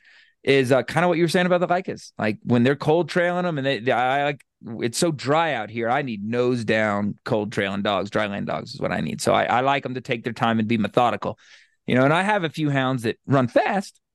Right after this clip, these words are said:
you know, but he's quick. That's his thing. When they get close and they got him up and running and going,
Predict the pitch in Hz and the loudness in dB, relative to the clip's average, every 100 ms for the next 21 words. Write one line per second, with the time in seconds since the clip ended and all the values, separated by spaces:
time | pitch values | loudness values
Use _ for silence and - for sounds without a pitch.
0 | _ - 147 156 185 180 _ _ _ _ | _ 0 2 4 2 -2 _ _ _ _
1 | 147 131 - _ - 127 170 139 - - | 0 0 -2 _ -8 -2 0 0 -4 -12
2 | - - - - - - 139 139 135 107 | -4 -2 -2 -8 -6 0 2 2 -2 -2
3 | 104 101 104 120 170 165 196 - 147 165 | -2 0 2 2 2 0 -2 -4 -2 0
4 | 185 180 127 139 143 143 147 143 131 120 | 2 -2 -4 -4 -2 -2 -2 -4 -4 0
5 | 139 139 117 107 123 131 139 | 0 2 -2 0 2 2 0